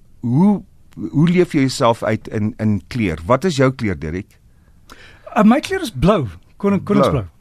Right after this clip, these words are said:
Speaker 1: Koningsblou.
Speaker 2: Ja, koningsblou werk baie goed saam met my.
Speaker 1: Ja, jy weet, afhangende van my, van my, uh,
Speaker 2: Jan-, Jan is wit. Met
Speaker 1: Ek is
Speaker 2: streepies.
Speaker 1: <laughs> Jan is pers op die oomblik, maar ek hou van rooi, ek hou van pers,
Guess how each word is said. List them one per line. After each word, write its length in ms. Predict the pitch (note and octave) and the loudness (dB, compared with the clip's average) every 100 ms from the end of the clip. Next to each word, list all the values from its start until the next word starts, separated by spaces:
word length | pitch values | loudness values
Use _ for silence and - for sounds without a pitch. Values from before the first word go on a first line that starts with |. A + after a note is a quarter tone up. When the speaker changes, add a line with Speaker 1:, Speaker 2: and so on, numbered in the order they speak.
| - | -12
Speaker 1:
Koningsblou. 460 | - D3+ D#3 A2+ D#2 | -4 -2 -2 -4 -6
Speaker 2:
Ja, 60 | A#1 | -4
koningsblou 400 | F#3 F#3+ E3+ F3 | -2 0 2 2
werk 200 | D3 D3 | 2 0
baie 180 | C#3 C#3 | -2 -4
goed 160 | C#3 | -6
saam 140 | - C3 | -6 -6
met 120 | A2+ | -6
my. 140 | A2 F#2+ - - - | -10 -16 -20 -20 -4
Speaker 1:
Ja, 240 | F3+ F3 | 2 2
jy 80 | C#3+ | 2
weet, 180 | E3 - | 0 0
afhangende 440 | E3+ E3+ F3+ G3 | 0 0 0 -2
van 240 | - F3+ D#3+ | -2 -2 0
my, 320 | C#3+ D3 D3 - - | 0 -2 -4 -10 -12
van 260 | - C#3 B2 | -2 0 4
my, 560 | A#2+ B2 B2 B2 B2 A2 | 4 4 2 2 0 0
uh, 540 | A2+ A#2 A2+ A#2 A2+ - | 4 6 4 2 0 -4
Speaker 2:
Jan-, 240 | C#3+ A#3 G#3 | -6 -6 -6
Jan 160 | D#3 F#3 | -2 0
is 100 | C#3+ | 0
wit. 180 | F#3 - - - - - D3+ | -4 -4 -16 -20 -20 -12 -2
Met 0 | |
Speaker 1:
Ek 220 | D#3 D#3+ | -2 0
is 120 | D#3+ | -2
Speaker 2:
streepies. 280 | A#2 - - - - - | -2 -12 -20 -20 -20 -10
Speaker 1:
<laughs> 1600 | - - - F3 - G3 - G3+ D#4+ G3+ - F3+ D3+ B2+ - - | -4 -4 -2 -4 -2 -4 -2 -4 -2 -4 -2 -2 -2 -6 -12 -6
Jan 200 | B2 D#3 | 0 2
is 120 | D#3+ | 0
pers 320 | - D#3+ D#3 | 2 2 2
op 100 | D#3 | -4
die 80 | B2+ | -4
oomblik, 280 | A2 A2 A2 | -2 -2 0
maar 160 | C3+ A#2 | 0 2
ek 100 | E3 D#3 | 2 2
hou 60 | D#3 | 2
van 180 | F3+ A#2+ | 0 -2
rooi, 240 | G#2 A2 C3+ | -2 -2 -2
ek 120 | G#2+ G#2+ | -2 -4
hou 60 | |
van 180 | - C3 | -2 -4
pers, 400 | - G2+ G#2+ - | 0 0 0 -4